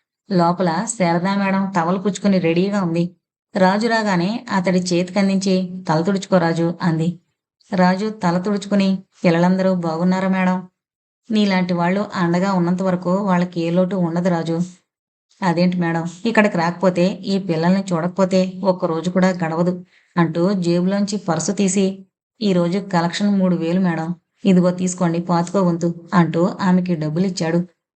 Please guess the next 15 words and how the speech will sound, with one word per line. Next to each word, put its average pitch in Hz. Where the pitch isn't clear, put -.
ఆవిడ 214
సంతోషంతో 208
చిరునవ్వు 214
నవ్వుతూ, 202
"ఈరోజు 175
వర్షం 202
పడుతుంటే 190
రావేమనుకున్నాను 175
రాజు, 160
కానీ 170
ప్రళయం 180
వచ్చినా 190
నువ్వు 190
మానవు 165
కదా 190